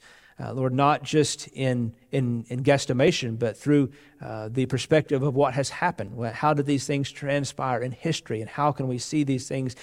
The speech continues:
tied in together? But Lord, we understand that some of these things are given in such a way that was purposeful, that we can't really understand every single minute detail. Uh, but Lord, thank you that broadly we see that great hope and strength,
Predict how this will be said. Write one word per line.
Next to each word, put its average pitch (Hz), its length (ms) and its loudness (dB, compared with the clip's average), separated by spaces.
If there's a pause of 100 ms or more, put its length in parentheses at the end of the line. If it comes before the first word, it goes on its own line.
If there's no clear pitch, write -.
(160)
tied 139 260 4
in 131 120 2
together? 120 420 0 (520)
But 151 120 6
Lord, 190 140 10
we 185 100 8
understand 190 580 4
that 127 380 0
some 185 220 4
of 196 60 10
these 175 140 10
things 160 200 2
are 147 80 4
given 160 300 4
in 139 100 0
such 160 260 4
a 147 60 6
way 156 340 6
that 151 320 2 (520)
was 156 180 0
purposeful, 190 600 2 (160)
that 131 120 -2
we 156 200 6
can't 196 500 0 (200)
really 156 340 6
understand 147 800 0 (120)
every 156 320 2
single 147 380 0
minute 123 440 -2
detail. 113 420 -6 (720)
Uh, - 160 -6
but 139 160 2
Lord, 151 340 8 (160)
thank 185 520 2
you 143 160 2
that 123 320 0
broadly 143 640 4
we 127 160 0
see 147 400 0
that 127 240 0
great 139 240 2
hope 151 280 0
and 127 120 -2
strength, - 520 -8